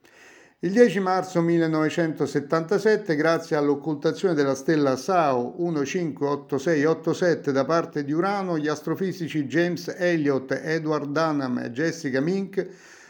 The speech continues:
scoprono cinque anelli che circondano quel gigante gassoso,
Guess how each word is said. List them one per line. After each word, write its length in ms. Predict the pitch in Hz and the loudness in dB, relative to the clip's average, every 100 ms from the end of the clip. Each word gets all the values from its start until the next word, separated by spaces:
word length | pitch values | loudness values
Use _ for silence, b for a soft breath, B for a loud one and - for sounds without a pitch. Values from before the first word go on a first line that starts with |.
| B | B
scoprono 480 | - 214 185 180 170 - | 4 6 6 2 0 -4
cinque 480 | - 214 226 - 170 | -4 -2 -2 0 2
anelli 460 | 151 165 170 190 190 | 2 2 -2 -2 -4
che 140 | 165 | -4
circondano 600 | 151 165 170 190 180 156 139 | 0 -2 2 0 2 0 0
quel 160 | 151 | -2
gigante 460 | 139 151 160 156 147 | -2 -2 -2 -2 0
gassoso, 760 | 143 143 - 131 123 131 123 | 0 0 0 0 0 -4 -4